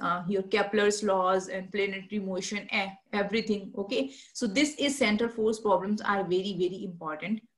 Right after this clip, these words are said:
Two body collisions, okay, in center of mass frame and in lab frame. This is also important. Moment of inertia related problems. This is easy and very important. And, uh, in gate examination, definitely you,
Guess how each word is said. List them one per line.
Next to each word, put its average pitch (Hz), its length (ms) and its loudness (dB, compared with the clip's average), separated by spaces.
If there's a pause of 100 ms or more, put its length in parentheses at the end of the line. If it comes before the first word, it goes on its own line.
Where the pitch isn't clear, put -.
(120)
Two 285 240 6
body 233 300 6
collisions, 196 680 0
okay, 226 160 -6
in 214 300 2
center 196 380 0
of 220 140 -2
mass 196 360 0
frame 214 260 2
and 214 160 -2
in 240 280 4
lab 269 240 2
frame. - 380 -2
This 196 180 0
is 185 100 -4
also 180 300 2
important. 202 540 -2 (540)
Moment 320 420 6
of 339 140 2
inertia 294 360 4
related 254 500 6
problems. 226 460 2
This 240 160 2
is 262 180 -6
easy 294 440 6
and 214 220 4
very 190 320 4
important. 214 640 -2
And, 240 560 4
uh, - 140 -4 (100)
in 247 180 6
gate 277 280 2
examination, 240 840 2
definitely 302 560 0
you, 294 500 2